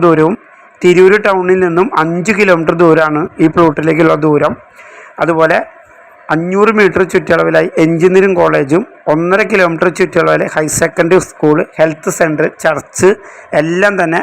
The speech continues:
അടുത്തായി സ്ഥിതി ചെയ്യുന്നുണ്ട്. ഈ പ്ലോട്ടിൽ നിന്നും മുപ്പത് മീറ്റർ ദൂരത്തായിട്ടാണ് പുനർജനി റിസോർട്ട് സ്ഥിതി ചെയ്യുന്നത്.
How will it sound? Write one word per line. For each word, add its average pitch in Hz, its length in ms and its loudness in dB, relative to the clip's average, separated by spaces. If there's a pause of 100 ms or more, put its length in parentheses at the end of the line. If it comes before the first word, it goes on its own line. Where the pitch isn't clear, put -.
(100)
അടുത്തായി 151 400 -2
സ്ഥിതി 156 260 0
ചെയ്യുന്നുണ്ട്. 151 420 2 (1200)
ഈ 208 60 2 (100)
പ്ലോട്ടിൽ 208 380 0
നിന്നും 190 200 2 (200)
മുപ്പത് 214 540 0
മീറ്റർ 196 280 0 (280)
ദൂരത്തായിട്ടാണ് 170 760 0 (220)
പുനർജനി 165 600 2
റിസോർട്ട് 165 440 -2
സ്ഥിതി 165 220 2
ചെയ്യുന്നത്. 156 340 0